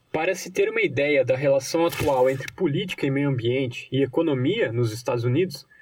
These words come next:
vale lembrar o exemplo de Biden, quando visitou uma fábrica da G M em dois mil e vinte e um.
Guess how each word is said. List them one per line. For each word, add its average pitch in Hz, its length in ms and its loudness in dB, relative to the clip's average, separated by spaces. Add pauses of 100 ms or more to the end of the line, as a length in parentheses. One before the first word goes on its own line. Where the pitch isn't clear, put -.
(160)
vale 156 200 2
lembrar 170 400 2
o 170 40 4
exemplo 156 380 0
de 175 140 -4
Biden, 127 560 -2
quando 139 200 2
visitou 127 360 -2
uma 151 160 0
fábrica 135 420 -4
da 147 140 0
G 160 160 2
M 175 360 0
em 139 120 -2
dois 139 160 2
mil 151 160 2
e - 20 -2
vinte - 280 -4
e 123 60 -2
um. 107 120 -6